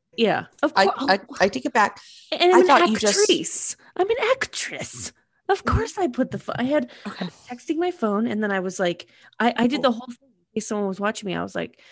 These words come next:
Speaker 1: I looked at my phone kind of quizzically, like, "Why are they calling me?" And then I did the slide <laughs> with my thumb, put it up to my ear. "Hello?" I did the whole <laughs> fucking thing.
Speaker 2: Okay.
Speaker 1: I fucking nailed it.
Speaker 2: I, I don't know why I thought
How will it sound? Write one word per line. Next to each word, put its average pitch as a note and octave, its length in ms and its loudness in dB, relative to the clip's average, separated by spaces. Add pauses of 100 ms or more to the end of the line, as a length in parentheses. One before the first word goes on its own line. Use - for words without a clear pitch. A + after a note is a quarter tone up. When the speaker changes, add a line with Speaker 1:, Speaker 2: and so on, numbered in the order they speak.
(220)
Speaker 1:
I A3+ 80 0
looked A#3+ 240 -2
at C4+ 60 -10
my A#3+ 120 -2
phone A3+ 280 -2
kind A3 160 -4
of F3 120 -6
quizzically, B3+ 460 -4
like, D#3 160 -8 (120)
"Why F3 160 -10
are G3+ 100 -6
they D4 180 -2
calling E3+ 400 -8
me?" - 260 -12 (640)
And G#3+ 140 0
then G3 80 -2
I F#3+ 100 -2
did E3+ 180 -4
the E3+ 80 -4
slide G3+ 420 -4
<laughs> A#3 40 -12
with B3 120 -8
my D#4 140 -4
thumb, A3 420 -2 (580)
put A#3 140 -2
it F#3+ 80 -4
up G3+ 160 -2
to D#4 80 -6
my D#4+ 120 -4
ear. A#3 300 -4 (520)
"Hello?" G3 580 0 (260)
I B3+ 220 -4
did C4 140 -6
the D#4+ 60 -4
whole C#4 140 -4
<laughs> B3 100 -10
fucking - 300 -14
thing. A#3+ 320 -6 (880)
Speaker 2:
Okay. F#4 160 -16
Speaker 1:
I C#4+ 80 -14 (100)
fucking D#4+ 320 -4
nailed D#4 360 -2
it. - 220 -8 (760)
Speaker 2:
I, - 220 -20 (640)
I - 40 -18
don't D#4+ 140 -6
know E4 100 0
why B3+ 380 2 (100)
I A#3+ 100 -2
thought - 280 -4